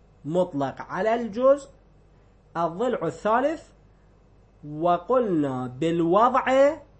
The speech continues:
للأعم، قلنا بأن ال-، بأن الألفاظ مثل لفظ الصلاة موضوعة للأعم، أي لما يصدق عليه عرفًا الصلاة، أما سائر الأجزاء والشرائط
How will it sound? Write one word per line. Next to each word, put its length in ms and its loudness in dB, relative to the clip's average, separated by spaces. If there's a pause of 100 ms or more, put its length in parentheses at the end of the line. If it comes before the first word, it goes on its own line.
(100)
للأعم، 920 -4 (360)
قلنا 380 -2
بأن 380 -4
ال-، 540 -8
بأن 360 -6
الألفاظ 920 -6
مثل 320 -6
لفظ 240 -8
الصلاة 600 -4 (840)
موضوعة 1160 0 (420)
للأعم، 840 -4 (1500)
أي 200 -6
لما 280 -6
يصدق 340 -4
عليه 440 -4
عرفًا 560 -4
الصلاة، 480 -12 (680)
أما 280 -6
سائر 480 -4
الأجزاء 540 -6
والشرائط 680 -2